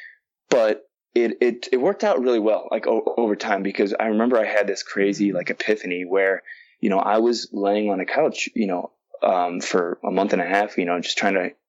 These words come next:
get it all figured out and trying to heal and trying to do,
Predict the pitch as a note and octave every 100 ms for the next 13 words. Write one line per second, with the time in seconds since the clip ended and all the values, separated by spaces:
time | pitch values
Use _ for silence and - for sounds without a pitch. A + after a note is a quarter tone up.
0 | _ - - - _ - G2+ F#2+ F2+ F2+
1 | - G2 F2 F2+ G2+ F2 - F#2+ F2+ F#2
2 | G#2 A2 F#2+ E2+ G2+ F#2+ G2+ F#2+